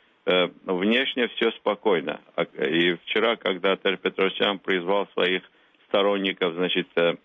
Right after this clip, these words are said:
разойтись, они как бы послушались, да. А, и щас, э, а, прекратились всякие демонстрации, и, в общем-то, э, видимость такая, что стра-, в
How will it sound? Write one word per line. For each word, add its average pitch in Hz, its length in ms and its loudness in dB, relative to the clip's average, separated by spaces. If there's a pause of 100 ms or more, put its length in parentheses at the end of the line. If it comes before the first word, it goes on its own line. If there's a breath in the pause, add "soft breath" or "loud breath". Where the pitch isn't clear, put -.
(260 soft breath)
разойтись, 95 800 0
они 95 380 0
как 92 260 -2
бы 90 140 -2
послушались, 92 920 -2 (140)
да. 90 200 0 (360)
А, 76 300 -4 (540 soft breath)
и 87 240 2
щас, 107 280 0 (120)
э, 85 320 2 (360)
а, 87 160 -4 (100)
прекратились 87 840 0
всякие 107 380 0
демонстрации, 98 920 0
и, 107 560 0
в 110 120 0
общем-то, 98 640 0 (640 soft breath)
э, 85 200 2
видимость 113 640 0
такая, 104 440 0
что 95 300 -2
стра-, 87 380 0
в - 40 -10